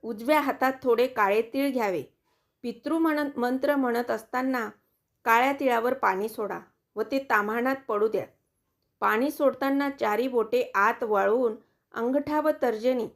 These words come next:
यांच्यामधील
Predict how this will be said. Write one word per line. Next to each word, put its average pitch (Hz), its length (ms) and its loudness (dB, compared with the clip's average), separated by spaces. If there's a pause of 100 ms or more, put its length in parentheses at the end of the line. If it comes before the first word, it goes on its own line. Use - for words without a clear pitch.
(2500)
यांच्यामधील 262 800 0